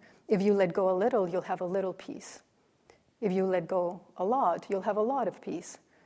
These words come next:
But if you let go completely, you will be free." And that this letting go completely,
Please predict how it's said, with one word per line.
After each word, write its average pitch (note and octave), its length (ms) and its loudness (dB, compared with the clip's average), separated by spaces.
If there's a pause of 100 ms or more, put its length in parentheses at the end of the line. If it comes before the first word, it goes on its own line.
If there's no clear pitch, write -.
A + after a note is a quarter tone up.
(140)
But G3 120 2
if F#3 100 2
you G#3 100 2
let G3 200 2
go F3+ 180 -2
completely, F#3 840 -2 (600)
you F#3+ 160 0
will F3+ 120 -6
be E3 140 -6
free." - 360 -14 (3750)
And G#3+ 120 2
that F#3+ 180 2
this G3+ 180 0
letting G3 240 2
go F#3 160 4
completely, F3+ 760 0